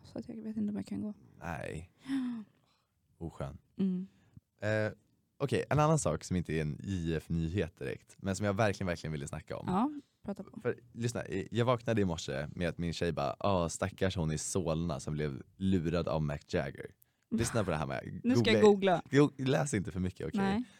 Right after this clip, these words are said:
Speaker 2: Så hon hade under flera års tid överfört pengar från kommunen till en person som sa att han var Mick Jagger. Jag vet inte, Mick Jagger, jag antar att han sjunger rock typ, eller?
Speaker 1: Eh,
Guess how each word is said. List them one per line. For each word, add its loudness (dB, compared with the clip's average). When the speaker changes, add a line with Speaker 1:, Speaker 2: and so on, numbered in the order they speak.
Speaker 2:
Så 4
hon 0
hade 4
under 6
flera -2
års -2
tid -4
överfört 2
pengar -2
från 2
kommunen 0
till 2
en 0
person 2
som -4
sa 0
att -6
han 2
var -2
Mick -4
Jagger. 0
Jag 2
vet 6
inte, 2
Mick 2
Jagger, 4
jag 4
antar -2
att -10
han -2
sjunger 0
rock -4
typ, -12
eller? -4
Speaker 1:
Eh, 2